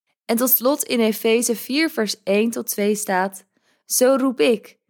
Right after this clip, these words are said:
de gevangene in de Heer, u op tot een wandel die de roeping waarmee u geroepen bent waardig is. In alle nederigheid en zachtmoedigheid.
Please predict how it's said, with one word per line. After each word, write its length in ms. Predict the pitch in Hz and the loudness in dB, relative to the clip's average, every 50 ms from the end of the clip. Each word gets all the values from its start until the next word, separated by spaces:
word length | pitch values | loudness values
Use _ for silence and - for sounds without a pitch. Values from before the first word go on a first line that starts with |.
| _ _ _ | _ _ _
de 160 | _ - 226 226 | _ 0 0 2
gevangene 680 | - 233 220 196 - 208 208 240 269 277 277 285 277 - | 2 0 0 2 2 2 2 4 2 2 2 0 0 0
in 160 | 277 269 254 | 0 2 2
de 60 | 233 | 2
Heer, 460 | 240 214 202 202 196 190 185 180 - _ _ _ _ _ _ _ _ _ _ _ _ | 2 2 2 0 0 0 -4 -8 -14 _ _ _ _ _ _ _ _ _ _ _ _
u 180 | 285 302 330 | 2 2 2
op 380 | 339 - - 214 196 185 - - - _ _ _ _ - | 4 2 2 2 2 0 -4 -16 -20 _ _ _ _ -2
tot 180 | - 233 233 - | -2 -2 0 2
een 240 | 214 208 202 196 | 2 2 2 4
wandel 580 | 175 214 233 247 269 277 277 277 285 285 294 - | 4 4 2 2 2 0 2 2 2 0 -2 -4
die 120 | - 214 | -6 -2
de 180 | 190 196 185 185 | 0 0 0 2
roeping 460 | 185 226 240 - - 254 247 247 240 | 0 -2 -2 -2 -2 -2 0 0 2
waarmee 380 | 214 196 202 202 196 196 196 196 | 2 2 2 2 2 2 2 2
u 60 | 190 | 0
geroepen 440 | 190 - 196 196 226 220 - 240 202 | -2 -2 -2 -2 -2 -2 -4 -4 -2
bent 340 | 220 214 220 220 214 - - _ _ _ _ | 0 0 0 0 -2 -6 -8 _ _ _ _
waardig 560 | _ 196 175 185 185 190 190 190 196 180 - - | _ -2 2 4 4 4 4 2 0 -4 -8 -8
is. 340 | - 90 - - - - - _ _ _ _ _ _ _ _ _ _ | -8 -8 -6 -8 -8 -10 -12 _ _ _ _ _ _ _ _ _ _
In 280 | - 220 226 214 - _ | 0 2 2 2 0 _
alle 320 | - 233 247 285 320 320 302 | 2 2 2 4 2 2 4
nederigheid 920 | 277 240 208 196 190 202 190 190 185 - 170 170 180 175 - - - _ _ _ _ _ _ _ _ _ | 4 4 4 4 4 2 0 -2 -6 -6 -4 -4 -4 -4 -6 -10 -16 _ _ _ _ _ _ _ _ _
en 380 | 214 220 220 220 233 233 233 | 2 4 4 4 2 2 2
zachtmoedigheid. 1000 | 226 - 220 214 208 - 202 208 208 190 190 180 - 180 180 180 175 175 - - | 2 0 0 0 -2 -2 0 2 2 2 0 -4 -6 -8 -8 -8 -8 -12 -16 -20